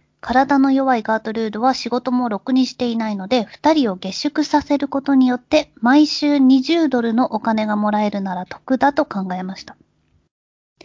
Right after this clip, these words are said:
最初はうまくいっていたように思えましたが、二十ドルの支払いが一日遅れるということが起こってしまいました。ガートルードは激怒し、二人を激しくパドルで叩きます。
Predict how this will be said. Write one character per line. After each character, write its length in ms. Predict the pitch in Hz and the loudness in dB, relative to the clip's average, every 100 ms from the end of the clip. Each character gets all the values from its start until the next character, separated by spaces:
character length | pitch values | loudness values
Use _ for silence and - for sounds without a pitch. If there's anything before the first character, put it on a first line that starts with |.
| - - _ | -20 -20 _
最 260 | - 285 285 | -2 2 2
初 120 | 285 | 2
は 120 | 269 | 0
う 80 | 269 | 2
ま 140 | 277 262 | 0 0
く 100 | 233 | -6
い 40 | |
っ 40 | |
て 140 | 220 226 | -8 -10
い 80 | 214 | -8
た 140 | 220 | -6
よ 120 | 226 | -6
う 40 | 214 | -6
に 100 | 202 | -6
思 180 | 208 247 | -4 0
え 60 | |
ま 160 | 254 277 | 2 0
し 80 | - | -2
た 100 | 233 | 0
が、 200 | 285 269 - _ _ _ - | 0 -2 -14 _ _ _ -4
二 140 | 247 | -2
十 240 | 269 339 | 0 -2
ド 160 | 277 233 | 0 -4
ル 100 | 208 | -4
の 140 | 190 | -8
支 180 | 185 - | -10 -12
払 360 | 202 214 208 202 | -6 -2 0 -2
い 20 | |
が 160 | 190 - | -4 -8
一 300 | 214 - 294 | -10 2 4
日 340 | 294 294 277 | 4 2 -6
遅 240 | 254 - 262 | -6 -4 0
れ 140 | 262 | 2
る 80 | 247 | 0
と 100 | 220 | -6
い 80 | 214 | -6
う 60 | |
こ 100 | 220 | -6
と 120 | 277 | -2
が 100 | 285 | -2
起 60 | 214 | -2
こ 80 | 208 | -6
っ 40 | |
て 140 | - 190 | -12 -16
し 140 | - | -16
ま 80 | 180 | -16
い 40 | |
ま 120 | 180 - | -20 -20
し 80 | |
た。 100 | - - _ _ _ _ _ _ _ - _ | -20 -20 _ _ _ _ _ _ _ -20 _
ガ 200 | - 254 | 2 2
ー 0 | 285 | 2
ト 140 | 285 | 0
ル 100 | 269 | -2
ー 80 | 240 | -4
ド 100 | 208 | -4
は 120 | 240 | -6
激 380 | 208 214 - 202 | -4 -8 -8 -14
怒 140 | 175 | -14
し、 360 | - - 208 - _ _ | -14 -12 -12 -14 _ _
二 260 | - 240 | -4 -2
人 160 | 233 208 | -2 -6
を 40 | |
激 320 | - 208 233 | -8 -8 -4
し 120 | 262 - | -4 -4
く 180 | 214 - | -8 -8
パ 180 | - | -10
ド 140 | 185 196 | -8 -6
ル 140 | 196 | -6
で 160 | 226 262 | -2 -4
叩 300 | - - 185 | -4 -10 -10
き 100 | - | -14
ま 140 | - | -14
す。 220 | - - | -14 -14